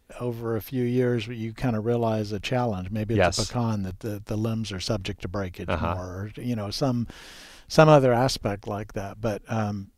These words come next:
Speaker 1: hopefully in a few years, you'll start to get some good information.
Speaker 2: Oh, yeah, we're, yeah, we're pretty, pretty excited about it.
Speaker 1: Good. I'm excited about it. That, that's e-, excellent to know. Uh, we're talking with, uh, Doctor Tim Hartman. Tim is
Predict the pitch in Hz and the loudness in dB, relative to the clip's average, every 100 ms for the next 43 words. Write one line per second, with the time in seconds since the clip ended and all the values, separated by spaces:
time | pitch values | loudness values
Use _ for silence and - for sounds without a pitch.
0 | - - 185 - 123 107 104 165 180 127 | -6 0 2 2 2 2 -2 0 0 2
1 | 104 98 98 - 113 101 101 92 - 98 | 0 -2 -8 -4 -4 -4 -6 -10 -10 -10
2 | 101 95 95 92 98 92 90 98 92 - | -10 -10 -12 -12 -12 -12 -14 -14 -18 -20
3 | - - 110 95 85 113 113 - 87 80 | -12 2 6 6 6 4 2 0 0 2
4 | 110 - 151 139 - - 131 - - 107 | -2 -2 -2 -2 -6 -4 -2 0 4 4
5 | 82 78 78 78 - - _ - 123 101 | 4 -2 -2 -2 -6 -14 _ -2 0 0
6 | 107 - 139 202 - 107 92 87 90 87 | -6 2 6 6 4 -2 -4 -8 -10 -10
7 | - _ 117 107 - 110 113 - - - | -14 _ -8 -8 -6 -8 -8 -12 -14 -10
8 | 117 - 113 95 - 95 104 92 - - | -10 -6 -8 -8 -8 -8 -6 -8 -12 -18
9 | - - - - 131 131 127 175 175 160 | -18 -18 -18 0 4 4 4 6 8 8
10 | - - 185 - 170 139 127 131 123 131 | 4 4 6 6 4 4 6 6 4 2
11 | 117 113 110 127 - 113 - 202 127 139 | 2 2 2 0 0 -2 2 2 4 4
12 | 175 - 95 90 135 165 127 101 | 2 0 -8 -4 -2 0 0 -2